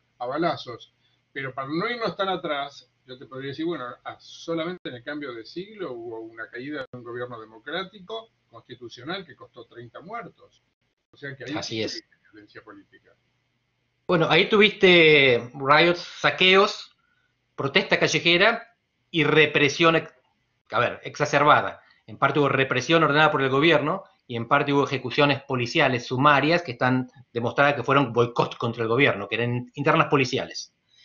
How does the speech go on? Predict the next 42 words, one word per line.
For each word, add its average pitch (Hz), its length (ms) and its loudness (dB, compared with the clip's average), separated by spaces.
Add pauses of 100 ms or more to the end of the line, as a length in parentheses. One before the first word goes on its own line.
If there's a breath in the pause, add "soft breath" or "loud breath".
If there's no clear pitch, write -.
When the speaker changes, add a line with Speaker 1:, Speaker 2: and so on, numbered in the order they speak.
(760 soft breath)
Speaker 2:
No 117 200 -2
justifica 127 460 -2
nada. 101 360 -2 (560 soft breath)
Pero 113 160 0
lo 117 100 2
que 117 80 0
te 123 120 0
quiero 156 160 8
decir 156 200 6
es 147 80 6
que 151 80 2
en 131 80 4
la 127 160 2
peor 165 400 4
ruptura 151 1080 2 (720)
de 123 180 -4
la 117 180 2
estabilidad 131 540 2
argentina, 143 640 2
en 104 60 -2
la 113 100 0
peor 135 200 0
quiebra 160 220 4
económica 147 460 2
que 123 80 -6
uno 131 80 0
se 127 100 -6
puede 135 160 0
imaginar, 131 400 0
donde 123 200 0
el 120 100 -8
P 135 100 0
B 139 120 2
I 143 40 4
en 135 140 0
cuatro 143 260 4
años 143 140 2
bajó 120 200 2
el 135 100 2
veinte 156 280 0
por 139 160 -6
ciento, 147 400 -2